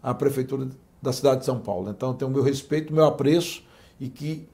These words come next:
é, o que depender de mim, ele será candidato a, a prefeito de São Paulo. Só que lá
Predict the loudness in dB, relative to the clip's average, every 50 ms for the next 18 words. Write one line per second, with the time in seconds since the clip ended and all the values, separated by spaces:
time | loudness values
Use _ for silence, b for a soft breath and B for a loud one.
0 | b b b b b 0 4 4 6 6 6 4 2 2 6 8 8 8 8 8
1 | 4 4 4 2 2 0 0 0 0 -2 -2 -2 -2 -2 -2 2 2 2 2 2
2 | 2 0 0 2 2 0 2 0 0 0 -2 -4 -8 b b b b b b b
3 | b -6 -6 0 2 4 4 6 4 4 2 2 0 0 0 0 0 0 0 0
4 | 0 0 4 4 4 4 4 2 4 6 8 8 6 4 0 -6